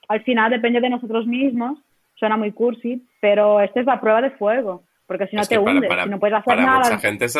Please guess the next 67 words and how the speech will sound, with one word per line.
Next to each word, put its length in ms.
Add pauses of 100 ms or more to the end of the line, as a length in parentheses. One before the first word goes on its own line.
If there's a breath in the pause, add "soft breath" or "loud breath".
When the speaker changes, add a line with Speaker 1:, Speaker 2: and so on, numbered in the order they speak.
Speaker 1:
lo 60
Speaker 2:
así, 80
Speaker 1:
que 80
te 80
Speaker 2:
para 140
Speaker 1:
gusta 40
Speaker 2:
mucha 120 (100)
gente 60
Speaker 1:
hacer, 120
Speaker 2:
es 120
así. 480
Speaker 1:
pero 180
no 140
debería 440
ser, 280
es 80
decir, 380
claro, 200
a 60
mí, 100
por 140
ejemplo, 400
me 120
da 120
la 100
vida, 300
o 40
sea, 140
como 180
los 160
festivales, 560
vivo 300
para 300
esto, 160
me 80
encanta, 500
pero, 220 (100)
joder, 300 (520 soft breath)
estoy 260
viendo, 280
pues 160
mira, 180
voy 120
a 60
estar 180
con 100
mis 140
amigos 420
y 40
voy 100
a 100
hacer 360
otros 340
planes, 360
pero 200
n-, 160 (160)
no 160
puedo 200
irme 260
abajo 280
porque 220
no 60
hay 80
festivales, 440
como 220
triste, 520
sí, 160